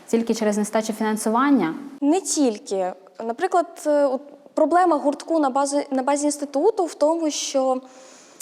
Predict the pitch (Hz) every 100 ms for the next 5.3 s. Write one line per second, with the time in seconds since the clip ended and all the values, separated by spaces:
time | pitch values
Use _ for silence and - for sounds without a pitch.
0 | - - _ - _ _ _ _ _ _
1 | _ - 277 427 427 370 381 330 - -
2 | - 262 285 330 277 220 202 196 185 196
3 | - 247 240 226 - 196 - - - _
4 | _ 294 330 359 359 370 330 320 - -
5 | 254 254 254